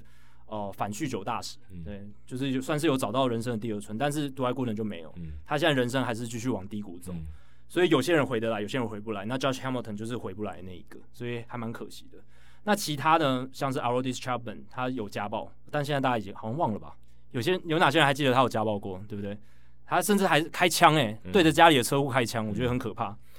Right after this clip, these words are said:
Speaker 1: 但是现在他又重新洗白了嘛，他又是全联盟最强的终结者。Julio Urias 也有家暴，也有禁赛。
Speaker 2: 嗯。
Speaker 1: 但是这一次世界大赛洗白了，没有人讨论这件事嘛。
Speaker 2: 嗯，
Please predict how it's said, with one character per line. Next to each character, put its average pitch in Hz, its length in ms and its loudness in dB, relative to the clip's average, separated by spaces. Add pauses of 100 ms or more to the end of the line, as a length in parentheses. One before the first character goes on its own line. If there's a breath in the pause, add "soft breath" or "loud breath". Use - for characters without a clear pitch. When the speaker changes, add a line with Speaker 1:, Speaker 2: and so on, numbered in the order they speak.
(200 soft breath)
Speaker 1:
但 170 100 4
是 175 100 2
现 175 120 6
在 170 80 6
他 160 160 0
又 170 100 4
重 135 160 0
新 147 80 2
洗 131 160 -4
白 98 160 -4
了 104 60 -4
嘛， 107 80 -4
他 135 80 -2
又 151 100 0
是 143 280 -2
全 131 180 -8
联 120 100 -2
盟 117 100 -2
最 131 140 0
强 113 160 -2
的 110 100 -2
终 113 160 -2
结 104 140 -2
者。 101 160 -10 (420 soft breath)
Julio 156 280 4
Urias 139 460 0 (100)
也 127 100 0
有 127 80 4
家 117 180 2
暴， 110 200 2
也 117 40 0
有 110 60 0
禁 107 180 -4
赛。 101 240 -6
Speaker 2:
嗯。 76 140 -8 (340)
Speaker 1:
但 131 160 -2
是 139 160 -4 (120)
这 143 160 2
一 135 40 2
次 131 120 -4
世 123 80 -2
界 123 100 4
大 120 140 4
赛 123 180 2 (140)
洗 113 160 -8
白 101 140 -4
了， 110 60 -2
没 156 80 2
有 170 80 8
人 262 80 6
讨 123 140 0
论 113 140 2
这 107 80 2
件 107 120 0
事 90 120 -4
嘛。 85 160 -6
Speaker 2:
嗯， 82 80 -10